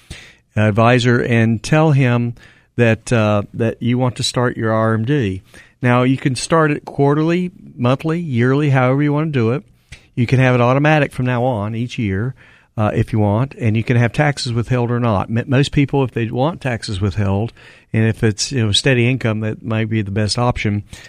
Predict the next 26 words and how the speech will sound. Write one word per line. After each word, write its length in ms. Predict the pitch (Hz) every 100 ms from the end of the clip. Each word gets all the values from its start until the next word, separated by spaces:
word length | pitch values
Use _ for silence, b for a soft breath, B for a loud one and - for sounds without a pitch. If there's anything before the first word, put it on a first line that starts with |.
| -
Maybe 220 | 127 127
ten 200 | - 139
percent 340 | 123 - 127 -
federal 440 | 127 123 123 120
and 180 | 113 98
five 180 | 120 117
percent 360 | 110 113 104
state 440 | - 127 107 101 - B B B
might 160 | 113 110
work 220 | 113 110
for 220 | - 98
you. 160 | 98 101 - b b -
Uh, 320 | 110 107 110
so 260 | - 131 120
the 140 | 113
form 260 | - 196 190
has 240 | 165 147
all 220 | 147 135 151
that 180 | 127
on 200 | 113 120
there. 200 | 101 95
So 160 | 95 113
you 80 | 107
call 240 | 160 185
your 180 | 185 147
institution. 760 | 147 - 107 - 139 131 104